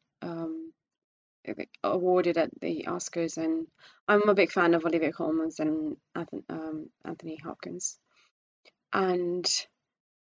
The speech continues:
it was a brilliant film, very well made, very interesting ideas, um, incredibly well acted by everybody, everybody. Um, nice cameo from Mark Gatiss.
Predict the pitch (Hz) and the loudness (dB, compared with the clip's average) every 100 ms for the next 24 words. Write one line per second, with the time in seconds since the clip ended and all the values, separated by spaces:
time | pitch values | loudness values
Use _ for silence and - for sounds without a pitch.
0 | _ _ _ - 262 247 233 220 214 269 | _ _ _ 10 10 10 8 4 8 10
1 | 262 254 233 208 185 185 196 190 220 220 | 10 6 6 6 8 8 6 8 8 10
2 | 202 190 180 165 165 165 - - _ - | 8 8 8 6 8 6 2 -12 _ -4
3 | 190 214 214 208 202 196 196 175 175 180 | 6 8 10 8 4 0 2 4 2 2
4 | 170 160 165 165 - - - - - - | 2 2 2 4 4 4 0 -2 -4 -6
5 | - 180 170 170 175 - - 226 - - | -2 0 2 2 0 2 4 6 6 6
6 | 262 190 175 160 160 151 - 170 160 147 | 8 8 6 4 2 2 0 0 2 2
7 | 156 - 156 156 - - 160 - 175 170 | -2 -4 -2 -2 -2 -2 0 0 2 2
8 | 151 151 143 147 - _ _ _ _ - | 2 2 2 -2 -6 _ _ _ _ -2
9 | 185 165 160 156 151 127 135 170 _ _ | 2 2 0 -2 -2 -2 -4 -4 _ _
10 | _ _ _ _ _ _ _ _ _ - | _ _ _ _ _ _ _ _ _ -2
11 | 185 180 175 180 214 226 226 220 202 202 | 0 2 2 4 6 6 4 4 6 8
12 | 196 196 190 190 - 196 180 - 180 185 | 6 4 2 4 4 4 2 2 0 0
13 | - | -6